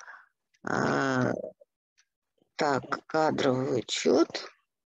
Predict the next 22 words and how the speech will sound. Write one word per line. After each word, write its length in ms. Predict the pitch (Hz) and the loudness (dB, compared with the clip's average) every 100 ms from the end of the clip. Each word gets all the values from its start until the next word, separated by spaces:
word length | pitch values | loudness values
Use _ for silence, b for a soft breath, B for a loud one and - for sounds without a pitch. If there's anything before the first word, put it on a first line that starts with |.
| _ _ _ _ _ _ _ _ _ _ _ _ _ _ _ _ _ _ _ _ _ _ B B B B - | _ _ _ _ _ _ _ _ _ _ _ _ _ _ _ _ _ _ _ _ _ _ B B B B -2
Напомню, 600 | 180 208 220 190 185 165 | 4 4 6 8 8 6
кадровый 600 | 160 196 190 190 185 170 | 6 4 4 4 6 6
учет, 340 | 180 - 370 359 | 4 4 4 4
все 200 | - 180 | 0 0
вот 160 | 170 | 2
эти 180 | - - | -2 0
настройки, 580 | 151 170 - 170 147 - | 0 0 0 0 0 -4
которые 380 | - 135 147 147 | -8 -4 -2 0
мы 200 | 143 143 | 0 0
здесь 340 | 151 - - - | -2 -6 -2 2
видим, 340 | 294 214 180 B B B B _ | 4 4 2 B B B B _
а, 460 | 143 156 147 131 - - - | 0 4 4 4 0 -2 -8
нам 520 | - 185 196 180 170 | -2 2 4 6 4
обязательно 1040 | - 151 175 180 170 143 131 143 - 107 117 | 4 2 2 2 0 0 0 0 2 0 0
потребуются 640 | - 277 320 247 185 - | -2 2 2 2 0 -4
при 360 | - 214 240 220 | -2 0 2 2
с-, 160 | - _ | -2 _
составлении 800 | - 160 - 156 165 208 208 175 | -8 -8 -2 0 4 6 8 6
статистической 920 | 175 - - 160 - 196 - - 160 | 4 -8 -6 -6 4 4 4 -2 -2
отчетности, 560 | 156 - 143 247 190 - | -2 2 0 2 -2 -6
потому 360 | - - 160 190 | -8 0 4 4
что 260 | - 165 | 2 -4